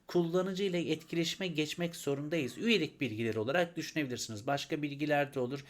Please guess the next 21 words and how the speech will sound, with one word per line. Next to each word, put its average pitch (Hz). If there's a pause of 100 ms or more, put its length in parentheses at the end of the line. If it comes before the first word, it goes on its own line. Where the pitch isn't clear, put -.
(360)
Python'da 156
nasıl 156
yapılıyor? 135
Arkadaşlar 139
kullanacağımız 131
komut 190 (480)
input 180
komutu. 101 (160)
Burada 175
değişkenin 170
ismi 120 (440)
belirliyoruz. 110
İsim 151
diyoruz 101
arkadaşlar. - (320)
Sonrasında 240 (180)
input 220
komutuyla 175
sevgili 170
arkadaşlarım 165 (580)
kullanıcıdan 208